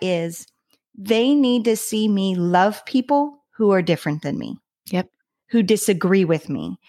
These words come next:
Speaker 1: Honestly, I have some of those rare friendships in my life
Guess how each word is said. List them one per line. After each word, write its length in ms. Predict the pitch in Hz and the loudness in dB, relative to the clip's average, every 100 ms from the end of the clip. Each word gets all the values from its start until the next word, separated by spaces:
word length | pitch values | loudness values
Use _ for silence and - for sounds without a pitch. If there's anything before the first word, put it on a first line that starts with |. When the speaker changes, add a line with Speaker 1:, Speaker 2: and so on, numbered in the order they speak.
| - - - _ _ - | -20 -20 -20 _ _ -6
Speaker 1:
Honestly, 640 | 226 233 311 311 - 339 330 | 0 2 2 -2 -4 -4 -2
I 140 | 233 | -4
have 280 | 233 262 269 | -2 0 -2
some 300 | - 262 240 | -2 0 2
of 120 | 247 | 2
those 320 | 214 214 196 - _ _ - 208 180 | 2 0 0 -6 _ _ -18 -12 -6
rare 520 | 170 185 214 214 214 | -2 2 4 4 2
friendships 960 | 214 - 190 196 - 247 247 240 - - | -2 -2 0 2 0 0 0 -2 -10 -4
in 200 | 208 202 | 0 2
my 140 | 175 | 2
life 560 | 165 165 190 262 - | 2 2 2 0 -4